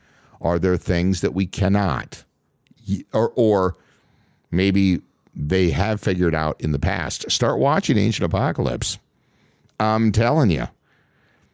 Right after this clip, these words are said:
Netflix, h-, h-, Netflix has just been hitting it out of the park. I mean, I don't,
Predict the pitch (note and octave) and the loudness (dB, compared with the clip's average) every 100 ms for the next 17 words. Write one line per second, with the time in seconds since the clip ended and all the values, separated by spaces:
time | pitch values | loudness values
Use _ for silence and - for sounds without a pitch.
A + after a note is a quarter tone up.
0 | - G#2+ B2 - G#2+ F#2+ - - G2 - | -2 0 0 0 0 -2 -6 -4 -6 -4
1 | G#2 G#2 A2+ C3+ C3+ E3 C4+ D4 - F2+ | -2 0 2 2 4 2 2 -2 0 0
2 | F#2 E2+ G2 C#2+ - - A#2+ F#2+ E2+ D2 | 0 0 0 0 0 0 0 2 0 -2
3 | - G2 - - - _ _ - - C#3 | -2 -2 -4 -10 -20 _ _ -12 -2 0
4 | D#3 E3+ - D3 A3 F#3+ | 0 -2 -4 -2 -2 -2